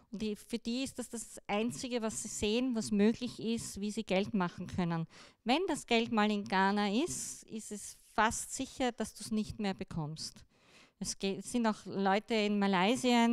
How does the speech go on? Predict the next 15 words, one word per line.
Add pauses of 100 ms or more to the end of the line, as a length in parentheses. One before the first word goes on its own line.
(120)
oder
Jamaika, (340)
das
sind
auch
so, (400)
ähm,
Hauptstädte (300)
des
Scammertums. (420)
Rechtliche
Grundlage
hast
du, (100)
ähm,